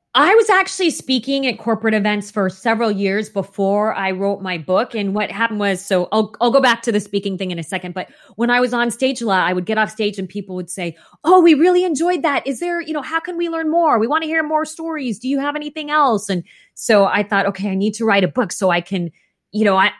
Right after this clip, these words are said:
so I can give people more of what they're asking for, so I can share more stories." So when I'm on stage, I talk about the American Women's Everest expedition and the leadership lessons I learned from that. But,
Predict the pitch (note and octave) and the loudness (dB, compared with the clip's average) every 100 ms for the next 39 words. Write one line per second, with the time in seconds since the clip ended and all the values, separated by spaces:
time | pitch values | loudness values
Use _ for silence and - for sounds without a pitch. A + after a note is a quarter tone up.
0 | - - - G3+ G#3 G3 D#3 B3+ C4 G3+ | -18 -10 -2 0 0 -2 2 4 4 2
1 | - C#4+ C#4 A3+ G3 F#3 A3+ A3+ G#3 F#3 | -6 -2 0 0 0 0 2 2 0 -2
2 | G3+ G3+ F#3+ A#3 B3 G3+ F#3+ F3 - F3+ | -4 -2 0 0 -2 -12 -10 -8 -6 -8
3 | F3 F#3+ - B3 G#3 G3+ G#3 F3+ - C4 | -6 -10 -4 -2 0 0 -2 -4 -2 0
4 | A#3+ F#3 G3 F3+ - _ A3 G#3+ G#3 G#3+ | 0 -2 -4 -4 -6 _ -2 0 0 -2
5 | G3 - D#4+ D4 F#3 F3+ F#3 F#3 G3 F#3+ | -2 -2 0 0 -4 -2 -4 -2 -2 -2
6 | E3+ G3 F3+ F3 E3+ E3+ F#3 F3 E3 D#3+ | -2 -4 -2 -2 -4 -4 -8 -8 -6 -6
7 | D#3+ A3 A#3+ A#3 E3+ - - D#3+ D#3+ E3+ | -4 -2 -2 -2 -6 -6 -6 -6 -6 -6
8 | D#3+ E3 D#3+ F#3+ G3+ G3+ F#3 F#3 E3+ F3+ | -8 -6 -4 -2 -2 -2 -4 0 -2 -2
9 | E3 E3+ E3+ E3 - F3 B3+ G#3+ - - | -2 -2 0 -4 -2 0 0 0 -4 -20
10 | - - C4+ - | -10 0 2 2